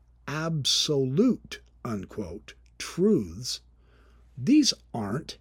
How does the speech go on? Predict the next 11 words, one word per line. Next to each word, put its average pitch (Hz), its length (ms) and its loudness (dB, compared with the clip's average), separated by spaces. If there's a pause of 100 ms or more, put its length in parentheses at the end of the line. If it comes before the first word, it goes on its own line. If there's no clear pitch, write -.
universal 104 680 -4
phenomena, 92 1000 -8 (720)
but 151 120 6
rather 156 420 4
they're 143 260 0
only 143 380 2
as 139 140 2
valid 107 440 -4 (400)
as 123 720 -2 (200)
the 117 220 -2 (100)
underlying 143 880 0